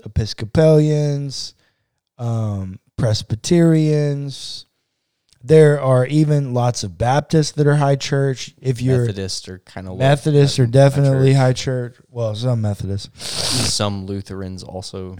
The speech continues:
Speaker 1: No, all Lutherans
Speaker 2: Or all Lutherans
Speaker 1: are
Speaker 2: would be
Speaker 1: high
Speaker 2: high
Speaker 1: church.
Speaker 2: church.
Speaker 1: Yeah,
Speaker 2: Yeah.
Speaker 1: 'cause they definitely have a sacramental view.
Speaker 2: Yeah.
Speaker 1: Um,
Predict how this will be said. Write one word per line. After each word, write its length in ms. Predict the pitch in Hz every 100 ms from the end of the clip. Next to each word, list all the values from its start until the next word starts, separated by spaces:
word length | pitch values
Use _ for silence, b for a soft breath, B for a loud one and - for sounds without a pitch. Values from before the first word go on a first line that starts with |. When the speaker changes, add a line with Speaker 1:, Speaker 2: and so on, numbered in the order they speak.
| -
Speaker 1:
No, 380 | 117 117 104 101
all 320 | 98 113 117
Lutherans 640 | 113 104 104 92 85 85 101 -
Speaker 2:
Or 20 |
all 220 | 101 92
Lutherans 420 | 98 107 104 101
Speaker 1:
are 60 | 95
Speaker 2:
would 100 | 92
be 60 | 90
Speaker 1:
high 60 | 95
Speaker 2:
high 120 | 98
Speaker 1:
church. 480 | 95 90 90 - -
Speaker 2:
church. 40 |
Speaker 1:
Yeah, 160 | - 107
Speaker 2:
Yeah. 60 | 95
Speaker 1:
'cause 220 | 104 90
they 220 | 104 104
definitely 480 | 85 107 101 107 101
have 140 | 98
a 20 |
sacramental 540 | 95 101 92 98 92 90
view. 260 | 87 87 87 b b b
Speaker 2:
Yeah. 160 | 92 87 _ -
Speaker 1:
Um, 560 | 123 120 117 110 107